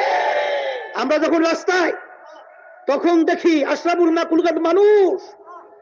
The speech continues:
তাদের মগজগুলো বাইরেই ফিরে আসে, মানুষগুলো পাখির মতো রাস্তায় পড়ে রয়েছে।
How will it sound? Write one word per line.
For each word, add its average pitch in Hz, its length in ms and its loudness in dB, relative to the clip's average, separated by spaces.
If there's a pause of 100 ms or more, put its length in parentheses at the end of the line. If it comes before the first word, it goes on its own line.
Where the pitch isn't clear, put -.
(120)
তাদের 311 280 -2
মগজগুলো 302 480 0
বাইরেই 339 380 4
ফিরে 143 180 -6 (100)
আসে, - 160 -20 (1800)
মানুষগুলো 320 420 0
পাখির 320 400 0
মতো 349 120 0
রাস্তায় 311 340 0
পড়ে 349 200 4
রয়েছে। - 280 -4